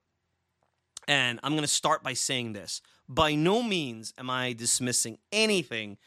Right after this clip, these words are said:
that Bauer did. I'm not defending him. I think he is a stupid, stupid, stupid individual. A guy that had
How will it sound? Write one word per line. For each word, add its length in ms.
that 160
Bauer 280
did. 160
I'm 80
not 160
defending 540
him. 280
I 140
think 300
he 180
is 160
a 60
stupid, 760
stupid, 680
stupid 640
individual. 580
A 80
guy 260
that 140
had 220